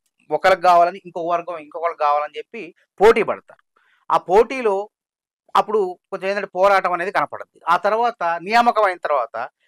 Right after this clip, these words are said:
అన్నీ సర్దుకుంటాయి. రేవంత్ రెడ్డి గారు పీసీసీ అధ్యక్షుడు అయ్యేటప్పుడు కూడా ఈ వాతావరణం ఉంది. రేవంత్ రెడ్డి గారే కాదు, ఉత్తమ్ కుమార్ రెడ్డి గారు అయ్యేటప్పుడు కూడా ఈ వాతావరణం ఉంది. అంతకుముందు కూడా ఉన్నది. డి శ్రీనివాస్ గారు, కేశవరావు గారు, ఎప్పుడు కూడా ఈ వాతావరణం జాతీయ పార్టీలో ఉంటది.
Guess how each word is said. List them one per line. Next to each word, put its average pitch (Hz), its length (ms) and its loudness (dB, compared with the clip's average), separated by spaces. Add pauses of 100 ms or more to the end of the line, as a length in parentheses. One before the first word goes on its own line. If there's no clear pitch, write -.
(180)
అన్నీ 233 200 -2
సర్దుకుంటాయి. 170 580 -6 (360)
రేవంత్ 196 280 2
రెడ్డి 208 160 0
గారు 196 160 2
పీసీసీ 190 360 -8
అధ్యక్షుడు 185 340 -4
అయ్యేటప్పుడు 185 340 -4
కూడా 226 140 -6
ఈ 220 100 -8
వాతావరణం 202 540 2
ఉంది. 113 140 -18
రేవంత్ 202 280 0
రెడ్డి 247 120 -6
గారే 240 160 2
కాదు, 143 180 -2
ఉత్తమ్ 196 320 -6
కుమార్ 196 240 0
రెడ్డి 190 140 -2
గారు 190 140 2
అయ్యేటప్పుడు 185 380 0
కూడా 226 120 -2
ఈ 214 40 -6
వాతావరణం 170 560 -2
ఉంది. 165 160 -20 (400)
అంతకుముందు 214 480 0
కూడా 220 180 2
ఉన్నది. 208 200 -6
డి 180 140 -6
శ్రీనివాస్ 175 460 -2
గారు, 165 180 0
కేశవరావు 175 560 -4
గారు, 165 240 -2 (380)
ఎప్పుడు 208 440 -2
కూడా 175 280 0
ఈ 190 140 -6
వాతావరణం 147 600 -2
జాతీయ 160 400 -6
పార్టీలో 147 460 -6
ఉంటది. 92 460 -18